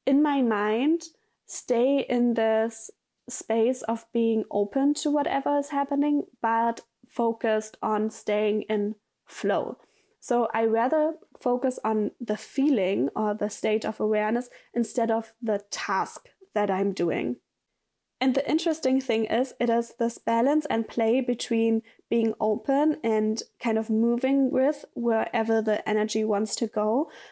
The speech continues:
but still anchoring it in reality. So as I said, when I do other tasks and I'm not working anymore, it used to take me out of the flow state. I still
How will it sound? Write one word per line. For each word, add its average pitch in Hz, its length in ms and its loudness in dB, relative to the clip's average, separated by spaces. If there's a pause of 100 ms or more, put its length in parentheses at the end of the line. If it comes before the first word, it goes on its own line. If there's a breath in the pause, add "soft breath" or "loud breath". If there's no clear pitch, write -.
but 233 140 -2
still 269 340 0 (120)
anchoring 233 580 0
it 214 200 -4 (100)
in 220 180 0
reality. 208 640 -2
So 226 280 -2
as 233 140 -2
I 233 160 0
said, 233 380 0 (460 soft breath)
when 233 160 0
I 226 140 0
do 240 260 0
other 226 260 0
tasks 220 800 -4 (100)
and 226 460 0 (440)
I'm 220 200 2
not 214 300 -2
working 208 420 0
anymore, 262 400 2
it - 260 -4
used 269 360 2
to 226 320 2
take 233 260 -2
me 233 200 2
out 208 300 0
of - 220 -6
the 277 80 0
flow 269 300 0
state. 277 420 -2
I 240 140 0
still 240 420 0